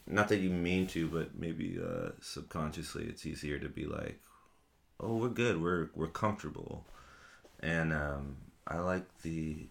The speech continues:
uncomfortableness, 'cause it's, like, the challenge of being like, "This record has to be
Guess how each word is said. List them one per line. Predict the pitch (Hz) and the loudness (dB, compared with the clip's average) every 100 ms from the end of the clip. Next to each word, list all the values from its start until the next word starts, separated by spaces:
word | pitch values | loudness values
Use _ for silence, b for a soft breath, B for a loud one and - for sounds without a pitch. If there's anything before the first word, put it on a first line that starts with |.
| - - | -16 -12
uncomfortableness, | 80 78 78 - 78 76 73 - | -10 -4 -4 -4 -2 0 -2 -4
'cause | - 78 | -6 -4
it's, | 78 | -2
like, | 78 78 | -2 -2
the | 78 | -6
challenge | - 76 73 73 71 | -4 -2 -2 -2 -4
of | 71 67 | -6 -8
being | 69 71 71 | -8 -6 -8
like, | 71 71 - - - | -10 -12 -18 -18 -16
"This | 69 76 | -6 -2
record | 78 80 76 | 0 0 0
has | 71 - | -2 -8
to | - | -12
be | - - - | -10 -8 -10